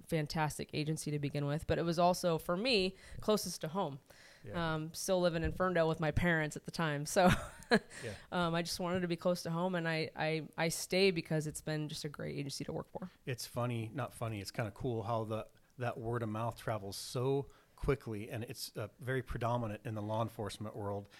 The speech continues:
Speaker 2: good or bad.
Speaker 1: Right.
Speaker 2: So I'm glad it was good eighteen years
Speaker 1: Yeah.
Speaker 2: ago when you
Speaker 1: Yeah.
Speaker 2: heard about us, but, uh, I think that kinda stuff continues to this day, and especially in this day and age, it's super important.
Speaker 1: Yeah,
Speaker 2: So
Speaker 1: for sure.
Speaker 2: so, okay, so you kinda decided that's what you wanna,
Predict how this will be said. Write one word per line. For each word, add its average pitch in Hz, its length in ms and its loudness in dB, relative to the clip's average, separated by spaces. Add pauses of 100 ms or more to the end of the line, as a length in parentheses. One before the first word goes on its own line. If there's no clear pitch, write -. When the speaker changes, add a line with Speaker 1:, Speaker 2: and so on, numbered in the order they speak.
(220)
Speaker 2:
good 143 200 8
or 131 200 8
bad. 101 460 -2
Speaker 1:
Right. 170 240 0
Speaker 2:
So 160 80 10
I'm 147 80 10
glad 156 240 12
it 170 60 10
was 139 120 4
good 139 280 10
eighteen 131 280 6
years - 180 8
Speaker 1:
Yeah. - 40 6
Speaker 2:
ago 120 240 6
when 123 140 2
you 120 80 2
Speaker 1:
Yeah. 180 80 4
Speaker 2:
heard 165 100 4
about 110 240 4
us, 110 260 -2
but, 113 160 4
uh, 110 160 2 (200)
I 123 80 0
think 143 260 2
that - 240 0
kinda 120 180 2
stuff 113 280 -2 (180)
continues 113 520 -4
to 98 100 -10
this 98 180 -6
day, 107 320 -4 (220)
and 131 80 -6
especially 113 480 -2
in 95 80 -6
this - 260 2
day 95 280 -6
and 95 100 -6
age, 95 200 -6
it's 95 120 -4
super 98 260 -4
important. 90 500 -6
Speaker 1:
Yeah, 151 120 -2
Speaker 2:
So 90 100 -2
Speaker 1:
for 160 80 0
sure. 165 220 -4 (420)
Speaker 2:
so, - 160 12
okay, 180 300 12
so 170 180 12
you 147 220 10
kinda 165 240 10
decided 151 420 10
that's 139 220 6
what 139 160 2
you 139 40 4
wanna, 131 260 6